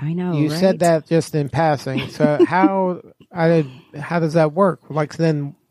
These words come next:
Speaker 2: shouldn't every business offer this?
Speaker 1: Uh, yeah,
Speaker 2: Yeah.
Speaker 1: they should.
Speaker 2: <laughs>
Speaker 1: And that's why my job is to recruit people to go out and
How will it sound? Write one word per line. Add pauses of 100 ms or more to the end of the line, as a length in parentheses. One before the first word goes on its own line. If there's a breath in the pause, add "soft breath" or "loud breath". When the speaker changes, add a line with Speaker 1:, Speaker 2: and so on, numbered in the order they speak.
(300)
Speaker 2:
shouldn't
every
business (140)
offer
this? (540)
Speaker 1:
Uh, (100)
yeah,
Speaker 2:
Yeah.
Speaker 1:
they
should.
Speaker 2:
<laughs>
Speaker 1:
And
that's
why
my
job
is
to
recruit
people
to
go
out
and